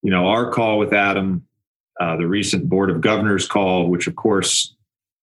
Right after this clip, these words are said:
information from both calls leaked. I'm pretty sure Woj and or Shams and or Mike, Mark Stein and all those guys were probably on the call, let's be honest.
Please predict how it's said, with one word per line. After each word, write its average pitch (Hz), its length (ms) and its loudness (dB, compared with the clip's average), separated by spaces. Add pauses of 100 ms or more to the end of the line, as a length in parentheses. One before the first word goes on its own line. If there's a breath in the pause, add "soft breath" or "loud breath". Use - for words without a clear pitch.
(220)
information 95 600 0
from 87 180 0
both 92 260 0
calls 87 320 0
leaked. 98 360 0
I'm 85 120 0
pretty 95 220 0
sure 90 540 0 (240)
Woj 113 500 2
and 113 240 2
or 107 160 2
Shams 104 720 0 (160)
and 110 220 2
or 104 140 0
Mike, 101 320 0
Mark 101 240 0
Stein 95 420 0
and 90 140 0
all 92 180 2
those 92 220 0
guys 90 280 0
were 92 100 0
probably 127 500 0
on 98 220 0
the 90 60 0
call, 85 480 -2
let's 90 200 -2
be 92 100 0
honest. 85 540 -2